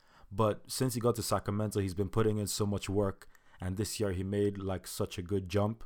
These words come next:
He went from giving you thirteen and a half points per game to over twenty points per game. And to me, once you start scoring twenty points a game in this league, that's when, like, you can say you're really here, like, you have actually arrived and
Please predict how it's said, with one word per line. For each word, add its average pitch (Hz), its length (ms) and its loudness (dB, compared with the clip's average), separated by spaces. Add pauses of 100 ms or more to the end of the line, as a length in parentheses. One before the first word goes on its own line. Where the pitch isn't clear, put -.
(460)
He - 120 -4
went 110 160 4
from 101 220 0
giving 107 260 0
you 104 100 0
thirteen 101 540 -4
and 95 100 -6
a 87 40 -4
half 98 200 -2
points 104 220 -2
per 98 120 -4
game 101 220 -2
to 101 120 -2
over 95 160 -2
twenty 95 260 -2
points 98 240 -4
per 92 140 -6
game. 95 380 -4 (580)
And 92 140 -6
to - 140 2
me, 107 320 2
once 110 420 2
you 101 60 0
start 104 280 2
scoring 104 320 0
twenty 104 260 4
points 104 320 -2
a - 20 -2
game 101 260 2
in 95 120 -2
this 95 180 -6
league, 92 240 -2
that's 101 300 -2
when, 101 160 2
like, 92 260 -2 (340)
you 98 120 -2
can 95 160 2
say - 120 2
you're 98 200 4
really 98 320 2
here, 98 260 4
like, 90 280 -4
you 98 100 0
have 90 120 -2
actually 101 300 -2
arrived 92 500 -2
and 90 220 -6